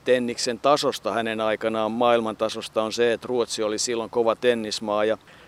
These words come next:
ja Timo Serenius sitten Ruotsin aikoinakin pelasi tennistä Vetlandassa, Vetlandan joukkueessa, pelasi siellä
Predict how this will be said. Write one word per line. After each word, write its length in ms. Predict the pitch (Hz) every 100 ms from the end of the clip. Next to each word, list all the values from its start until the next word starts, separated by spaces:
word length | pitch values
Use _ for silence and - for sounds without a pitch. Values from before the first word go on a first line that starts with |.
| -
ja 300 | 104 107 107 - _ _
Timo 240 | 127 117
Serenius 500 | 107 123 123 113 113
sitten 260 | 120 - 123
Ruotsin 380 | 143 139 - 107
aikoinakin 560 | 104 - 113 113 117
pelasi 460 | - 147 151 113 101
tennistä 540 | - 104 98 92 110
Vetlandassa, 800 | 123 120 107 95 95 92 - 104
Vetlandan 460 | 131 120 101 104 101 -
joukkueessa, 760 | 131 131 - - 95 98 - 113 - - - -
pelasi 400 | 139 139 117 117
siellä 600 | - 160 160 131 117